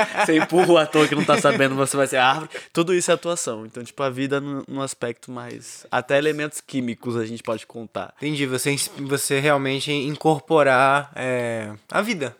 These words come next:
Speaker 1: realmente,
Speaker 2: Isso,
Speaker 1: é,
Speaker 2: é.
Speaker 1: a
Speaker 2: Não,
Speaker 1: existência.
Speaker 2: não foge muito. Tem muito mistério, mas eu acho que o conceito que eu mais gosto é esse, interpretação da vida sob determinadas circunstâncias.
Speaker 1: Legal, legal.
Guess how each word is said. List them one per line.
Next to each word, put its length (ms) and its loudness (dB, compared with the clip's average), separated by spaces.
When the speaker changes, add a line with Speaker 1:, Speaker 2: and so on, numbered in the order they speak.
Speaker 1:
realmente, 240 2
Speaker 2:
Isso, 200 0
Speaker 1:
é, 180 -4
Speaker 2:
é. 240 4
Speaker 1:
a 20 2
Speaker 2:
Não, 80 -2
Speaker 1:
existência. 480 -2
Speaker 2:
não 80 -4
foge 400 2
muito. 240 -2
Tem 140 6
muito 180 -2
mistério, 500 2
mas 180 -2
eu 60 6
acho 120 2
que 60 0
o 20 2
conceito 420 -2
que 80 -2
eu 40 -2
mais 200 -4
gosto 300 -4
é 60 -8
esse, 180 -14
interpretação 560 -6
da 100 -4
vida 220 -8
sob 180 -8
determinadas 500 -10
circunstâncias. 560 -16
Speaker 1:
Legal, 320 -6
legal. 260 -10